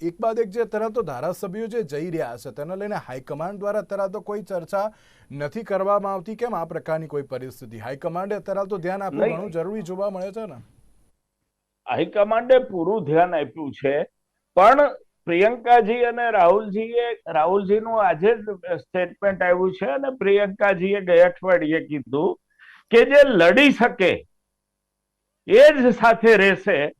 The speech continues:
Speaker 2: બાકીના જાશે. અને રાહુલજીએ આજે જ કીધું છે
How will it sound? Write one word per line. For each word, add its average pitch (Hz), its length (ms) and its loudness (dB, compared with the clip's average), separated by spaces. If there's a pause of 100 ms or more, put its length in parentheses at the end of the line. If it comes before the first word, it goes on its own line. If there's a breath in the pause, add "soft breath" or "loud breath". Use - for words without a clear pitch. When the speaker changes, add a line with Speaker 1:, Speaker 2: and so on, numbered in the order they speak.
(360)
Speaker 2:
બાકીના 175 480 0
જાશે. 160 520 -2 (580)
અને 202 260 -2
રાહુલજીએ 214 580 2 (240)
આજે 185 440 4
જ 220 100 -16
કીધું 190 500 -4
છે 127 180 -2